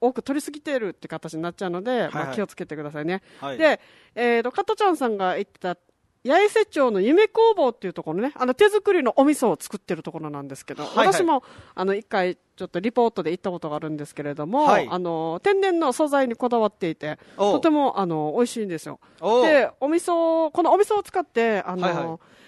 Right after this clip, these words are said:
Speaker 1: スイーツとかも作ったりとかしてるので、
Speaker 2: あ、はいはい。
Speaker 1: これもなんかぜひ食べてほしいなというふうに思いますね。
Speaker 2: おう、
Speaker 1: あ、
Speaker 2: ありがとうございます。
Speaker 1: わざわざ沖縄のお味噌を、あの、た-、ね、送っ-、買って使ってるんですね。あ、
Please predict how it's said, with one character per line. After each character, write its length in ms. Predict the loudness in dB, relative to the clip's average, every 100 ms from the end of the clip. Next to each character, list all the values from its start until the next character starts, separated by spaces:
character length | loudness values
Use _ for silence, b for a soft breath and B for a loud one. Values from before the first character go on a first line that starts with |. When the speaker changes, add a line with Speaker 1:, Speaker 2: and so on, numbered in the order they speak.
| b
Speaker 1:
ス 200 | -4 2
イ 40 | 2
ー 60 |
ツ 120 | 2 -4
と 100 | -4
か 120 | -2
も 100 | -6
作 180 | -8 -10
っ 20 |
た 160 | -4 -4
り 80 |
と 80 | -4
か 100 | -10
し 60 | -10
て 100 | -10
る 100 | -8
の 140 | -10
で、 220 | -8 -8 -2
Speaker 2:
あ、 220 | 0 0
は 140 | 0
い 40 | -2
は 60 |
い。 40 | -2
Speaker 1:
こ 60 | 0
れ 60 |
も 160 | 2 0
な 120 | 0
ん 20 |
か 100 | -2
ぜ 80 | -6
ひ 140 | -8 -8
食 120 | -8
べ 80 | -8
て 100 | -8
ほ 160 | -8
し 240 | -10 -10 -4
い 40 |
な 200 | -2 -2
と 140 | -2 -6
い 40 |
う 100 | -6
ふ 60 | -8
う 20 |
に 80 | -8
思 180 | -8
い 60 | -10
ま 100 | -12
す 140 | -10
ね。 340 | -2 0 0 -4
Speaker 2:
お 460 | -6 -2 2 4 6
う、 40 |
Speaker 1:
あ、 40 |
Speaker 2:
あ 40 | 6
り 40 |
が 80 | 8
と 60 | 8
う 20 |
ご 60 |
ざ 20 | 8
い 40 |
ま 0 |
す。 20 |
Speaker 1:
わ 60 | 6
ざ 0 |
わ 0 |
ざ 0 |
沖 240 | 4 2
縄 240 | 4 4 4
の 360 | 4 4 0 b b b
お 100 | 0
味 120 | 2 2
噌 140 | 0
を、 380 | 0 0 -2 -6 b b b b b _
あ 160 | -8 -6
の、 220 | -6 -8
た-、 180 | -6 -8 -8 _ _
ね、 180 | -2 -2
送 220 | -4 -8
っ-、 20 | -10 _ -12
買 140 | -12
っ 20 | -8
て 240 | -8 -8
使 140 | -10 -12
っ 60 |
て 140 | -10 -10
る 100 | -10
ん 40 |
で 40 | -12
す 80 |
ね。 60 | -12
あ、 100 | -12